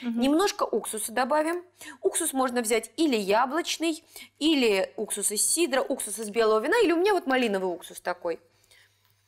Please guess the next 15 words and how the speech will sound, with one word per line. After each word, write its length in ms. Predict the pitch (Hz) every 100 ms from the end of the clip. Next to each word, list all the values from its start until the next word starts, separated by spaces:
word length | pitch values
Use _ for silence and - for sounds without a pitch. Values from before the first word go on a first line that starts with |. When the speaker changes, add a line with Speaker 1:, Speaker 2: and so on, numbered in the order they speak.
| _ _ _ _ _
Speaker 2:
А, 280 | - 247 262
можно 260 | 311 427 320
добавить 300 | 349 339 -
сахар, 420 | 440 508 - -
или 240 | - 294 254
я 120 | 220
все-таки 340 | 214 262 220 214
добавлю 340 | 202 196 185
кленовый 400 | - 208 202 190
сироп, 320 | - - 277
потому 260 | 233 220 240
что 140 | 247
мне 180 | 226 226
очень 420 | - 247 - 202
нравится 680 | 208 240 311 - - 170